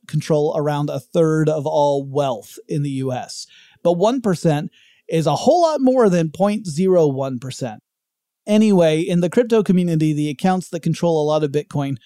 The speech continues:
are referred to as whales. And I'm not sure if the researchers who looked into this differentiated between accounts that belong to, say,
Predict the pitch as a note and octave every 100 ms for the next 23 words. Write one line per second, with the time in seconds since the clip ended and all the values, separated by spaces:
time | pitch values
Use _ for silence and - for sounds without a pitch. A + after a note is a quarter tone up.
0 | _ _ E3 D#3 D#3 F3 E3+ - D#3+ D3+
1 | C#3+ C#3+ C3+ C3 A#2 C#3 D3 C3 F#2 E2+
2 | - - _ _ - D3+ F3 B3 - G3+
3 | F#3+ F#3+ E3 E3 F3 D#3 D#3 D3+ D3 D#3
4 | - E3+ E3+ E3 D#3 - D#3+ E3+ E3 -
5 | D#3 D3+ C#3 - D3 C3 E3+ E3 - E3+
6 | - D3 D3+ D3 C#3 - D3+ C3+ C3+